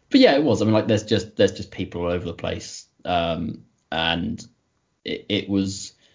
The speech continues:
it was definitely, for some prospects, it's really useful 'cause some guys you get a really clear idea of, of who they are very quickly, um, and both positively and negatively. Um, and other guys, I don't think it really adds much. Um,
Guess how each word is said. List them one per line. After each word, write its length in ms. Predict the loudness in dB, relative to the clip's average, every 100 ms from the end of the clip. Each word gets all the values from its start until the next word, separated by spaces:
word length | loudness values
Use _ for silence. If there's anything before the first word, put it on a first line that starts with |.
| _
it 120 | 2
was 100 | 2
definitely, 380 | 4 2 2 -2
for 120 | -2
some 300 | -2 0 0
prospects, 440 | 0 -4 -2 -8 -8
it's 100 | -6
really 200 | -4 -4
useful 340 | -6 -8 -12
'cause 180 | -8 -2
some 180 | 0 2
guys 220 | 0 -2
you 80 | -4
get 140 | -4
a 40 | -2
really 280 | 0 -2
clear 320 | -2 -2 -2 -2
idea 420 | -4 -4 -4 -4
of, 240 | -6 -8 -10
of 120 | -10
who 180 | -2 0
they 180 | 0 0
are 260 | 0 -2 -2
very 260 | -2 -2
quickly, 540 | -6 -8 -8 -14 -16 -18 _ _ _ _ _ _ 0
um, 320 | 2 2 -2
and 320 | -6 -8 0
both 360 | 2 2 -2 -6
positively 500 | -4 -4 -4 -6 -6
and 300 | -6 -6 -4
negatively. 680 | -4 -6 -10 -12 -12 -12 -16 _ _ _ _ -4
Um, 640 | 0 2 2 0 -4 -10 -16 _
and 280 | -2 -2 0
other 220 | -2 -2
guys, 600 | -2 -2 -2 -4 -6 -12 -6
I 80 | -4
don't 280 | -2 -4 -6
think 180 | -10 -8
it 40 |
really 240 | -8 -8
adds 220 | -10 -10 -10
much. 400 | -10 -12 -18 _ _ _ _
Um, 480 | -4 -4 -4 -6 -8